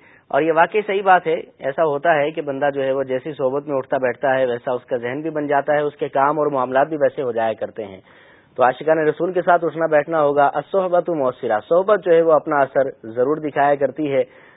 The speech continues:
تو صحبت کو اچھا رکھیں تو انشاءاللہ آپ کی دنیا بھی اچھی ہوگی، اللہ نے چاہا تو آخرت بھی اچھی ہوگی۔ آئیے آپ کو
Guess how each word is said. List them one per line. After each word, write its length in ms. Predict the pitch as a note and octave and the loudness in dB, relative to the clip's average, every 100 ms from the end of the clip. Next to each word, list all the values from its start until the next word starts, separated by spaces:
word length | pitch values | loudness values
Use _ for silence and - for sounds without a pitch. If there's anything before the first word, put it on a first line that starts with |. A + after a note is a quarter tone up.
| _ | _
تو 200 | B2+ B2 | 4 4
صحبت 360 | A#2 C3+ C#3 D3+ | 4 0 0 0
کو 100 | D#3 | 0
اچھا 240 | C#3 E3 | 2 2
رکھیں 320 | D#3+ - F3 | 2 0 -4
تو 100 | E3+ | -2
انشاءاللہ 580 | D3+ C#3 C#3+ C3+ C3+ C#3 - | -2 -2 0 0 2 0 0
آپ 200 | C3 C#3 | -4 -4
کی 60 | |
دنیا 280 | C3+ C3 C#3 | -6 -2 -2
بھی 120 | D3 | -2
اچھی 240 | C#3 - D3 | -4 -6 -6
ہوگی، 260 | C3+ C#3+ | -6 -4
اللہ 200 | C#3+ C3 | -4 -2
نے 100 | B2+ | -4
چاہا 260 | B2+ A#2+ A#2+ | -4 -4 -4
تو 100 | B2 | -2
آخرت 320 | A#2+ - C3+ | -4 -2 -6
بھی 120 | C#3+ | -4
اچھی 220 | C3+ - D3+ | -8 -6 -6
ہوگی۔ 320 | C#3 D3 D#3 - - - - | -4 -6 -8 -12 -20 -20 0
آئیے 300 | C3+ E3 F#3 | 2 4 4
آپ 200 | E3+ E3+ | 2 2
کو 220 | F3+ | 0